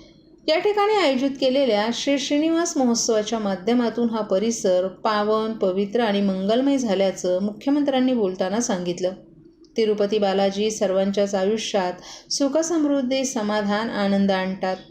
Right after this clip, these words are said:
मनुष्याचं संपूर्ण जीवन बदलवून टाकतात, त्याला दुःखातून सुखात आणतात, असंही त्यांनी सांगितलं. आपल्या सर्वांच्याच आयुष्यातील दुःख निघून जावोत, या सदिच्छा व्यक्त करून त्यांनी पुढे,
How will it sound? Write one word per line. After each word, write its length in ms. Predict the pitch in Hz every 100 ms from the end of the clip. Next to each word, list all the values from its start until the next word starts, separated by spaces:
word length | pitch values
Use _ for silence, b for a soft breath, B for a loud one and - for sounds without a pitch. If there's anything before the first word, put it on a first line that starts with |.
| - -
मनुष्याचं 540 | 190 196 196 196 208
संपूर्ण 520 | 202 202 196 269 320
जीवन 380 | 294 226 202 214
बदलवून 440 | 202 180 202 247 277
टाकतात, 440 | 247 - 185 185 190 B B B
त्याला 200 | 254 262
दुःखातून 640 | 262 247 - 339 320 226 233
सुखात 480 | - 233 - 262 262
आणतात, 500 | 202 196 190 196 202
असंही 300 | 196 226 226
त्यांनी 340 | 202 185 208
सांगितलं. 500 | 220 180 180 180 180 196 - _ _ B B B
आपल्या 220 | 285 330
सर्वांच्याच 540 | 349 330 320 359 466 466
आयुष्यातील 600 | 320 311 - 269 240 247
दुःख 300 | 226 233 254
निघून 420 | 240 208 202 277
जावोत, 360 | 254 196 185 190
या 100 | 214
सदिच्छा 460 | 208 208 240 240 302
व्यक्त 340 | 254 202 - 269
करून 260 | 226 214 220
त्यांनी 280 | 220 208 208
पुढे, 560 | 226 240 196 185 190